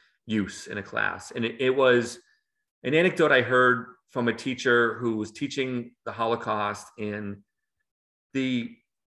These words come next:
observation was her students were really kind of, like, indifferent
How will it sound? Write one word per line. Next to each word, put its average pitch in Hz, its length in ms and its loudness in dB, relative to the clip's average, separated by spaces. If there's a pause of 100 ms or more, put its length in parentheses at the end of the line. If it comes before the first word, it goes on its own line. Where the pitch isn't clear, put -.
(160)
observation 143 540 2
was 107 180 0
her 131 100 -4
students 226 420 -6
were 113 160 0
really 135 220 2
kind 113 260 -2
of, 107 60 -4
like, 104 220 -6
indifferent 95 560 -6